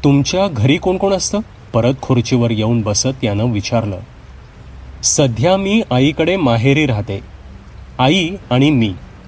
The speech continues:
बाबा सहा वर्षांपूर्वी गेले. माझं लग्न झालं होतं, पण लग्न कसलं, फसवणूकच म्हणा ती. नवरा पक्का दारुडा होता, तरीही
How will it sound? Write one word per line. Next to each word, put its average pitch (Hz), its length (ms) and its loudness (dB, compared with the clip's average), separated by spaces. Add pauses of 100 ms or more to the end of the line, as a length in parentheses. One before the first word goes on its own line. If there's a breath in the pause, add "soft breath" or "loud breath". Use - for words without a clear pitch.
(260)
बाबा 131 400 2
सहा 156 340 0
वर्षांपूर्वी 185 680 0
गेले. 117 360 0 (800)
माझं 120 400 2
लग्न 143 360 2
झालं 135 280 0
होतं, 104 360 -4 (460)
पण 131 120 4
लग्न 117 320 2
कसलं, 107 400 -2 (500)
फसवणूकच 185 680 2
म्हणा 120 200 2
ती. 95 180 -8 (600)
नवरा 107 400 2
पक्का 120 420 0
दारुडा 113 460 0
होता, 98 320 -4 (680)
तरीही 151 420 2